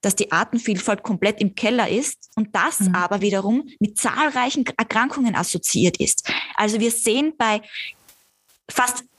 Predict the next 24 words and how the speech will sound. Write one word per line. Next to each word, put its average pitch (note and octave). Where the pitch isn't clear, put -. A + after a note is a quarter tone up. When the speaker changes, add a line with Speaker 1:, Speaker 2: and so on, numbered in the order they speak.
Speaker 1:
allen D4
Arten B3+
von G3+
Krankheiten, G3
sei G#3+
es A#3
Alzheimer, F#3
sei G#3
es A3
Parkinsons, G3+
sei G#3+
es A3
Leberzirrhose, G#3
sei G3+
es -
Adipodi-, A3+
Adipositas, G#3+
das -
metabolische G#3+
Syndrom G#3
et -
cetera, A3+
sind C#4
alle F#3